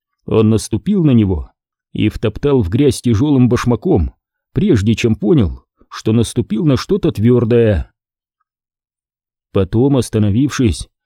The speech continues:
он повернулся и еще раз наклонился рассмотреть попавший ему под ноги предмет.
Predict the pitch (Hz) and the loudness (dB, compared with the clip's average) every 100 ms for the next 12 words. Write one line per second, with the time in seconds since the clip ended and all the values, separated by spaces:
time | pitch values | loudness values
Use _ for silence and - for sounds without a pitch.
0 | _ - 131 180 110 110 113 160 165 147 | _ -4 -2 0 0 2 2 0 0 0
1 | 110 73 _ _ - 98 117 - 202 107 | 0 -2 _ _ -6 0 0 0 -2 0
2 | - 110 120 151 196 - 71 - _ _ | -2 -2 0 0 -2 -4 -8 -12 _ _
3 | - 117 120 135 151 202 123 - 117 175 | -2 -2 0 0 -2 -2 -2 -2 -2 -2
4 | - 117 139 165 202 147 113 110 - 135 | -2 0 0 0 0 0 0 0 0 2
5 | 190 104 - | 2 0 -4